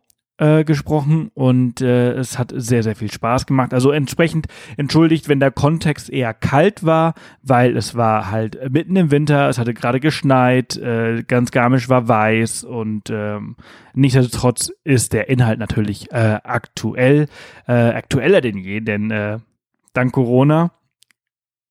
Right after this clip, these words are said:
steht me-, mehr oder weniger nur noch Camping und Roadtrips, äh, so wirklich in Frage.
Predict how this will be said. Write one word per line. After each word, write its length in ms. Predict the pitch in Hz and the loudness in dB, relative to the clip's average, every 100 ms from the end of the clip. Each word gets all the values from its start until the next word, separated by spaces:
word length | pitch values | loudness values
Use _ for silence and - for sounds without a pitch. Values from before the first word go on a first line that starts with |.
| _ - | _ -20
steht 380 | - 127 127 - - | -6 -2 -2 -6 -16
me-, 340 | 135 113 120 | -8 -4 -2
mehr 240 | 113 117 | 0 2
oder 140 | 123 113 | 2 4
weniger 280 | 123 123 113 | 2 2 2
nur 100 | 117 | 2
noch 180 | 120 - | 0 0
Camping 480 | 131 131 127 123 | 0 0 2 0
und 240 | 113 117 120 | 0 -4 -4
Roadtrips, 640 | 117 127 - 120 113 - | 2 2 2 -2 -4 -8
äh, 300 | 113 113 110 | -6 -2 -2
so 260 | 107 113 110 | -2 -4 -4
wirklich 300 | 113 113 113 | -6 -6 -4
in 100 | 107 | -4
Frage. 440 | - 104 113 139 | -4 -4 0 0